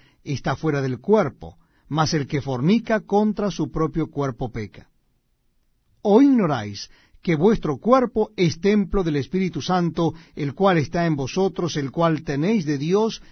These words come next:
y que no sois vuestros? Porque habéis sido comprados por precio.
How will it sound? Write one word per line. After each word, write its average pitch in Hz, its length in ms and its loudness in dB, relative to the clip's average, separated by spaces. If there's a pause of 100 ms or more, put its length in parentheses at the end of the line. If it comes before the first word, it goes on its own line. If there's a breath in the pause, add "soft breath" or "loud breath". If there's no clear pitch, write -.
y 180 160 -6
que 165 160 0
no 170 200 4
sois 143 240 -4
vuestros? - 640 -16 (2250)
Porque 135 240 -8
habéis 165 220 0
sido 185 260 2
comprados 196 760 0
por 175 300 -2
precio. - 500 -6